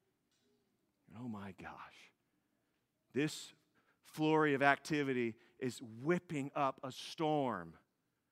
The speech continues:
of anticipation, of expectation that the king is finally here. He's here. He just raised Lazarus, y'all.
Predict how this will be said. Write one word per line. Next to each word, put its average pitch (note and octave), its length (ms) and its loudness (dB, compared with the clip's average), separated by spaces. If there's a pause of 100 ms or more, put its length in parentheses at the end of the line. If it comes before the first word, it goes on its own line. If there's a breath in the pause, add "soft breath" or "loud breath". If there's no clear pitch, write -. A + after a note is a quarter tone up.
(340)
of C3+ 240 0
anticipation, G#3+ 1120 -4 (640)
of E3 160 -4
expectation A#3 1200 2 (280 loud breath)
that F#3+ 260 8
the F#3 140 0
king D4 800 4 (160 loud breath)
is A3+ 260 4
finally D4 1040 10 (160 loud breath)
here. G#3+ 580 8 (1040)
He's C#4 220 6
here. C#4+ 340 8
He D4+ 160 6
just C4 220 2
raised C4+ 480 8
Lazarus, C4 600 12
y'all. B3+ 380 6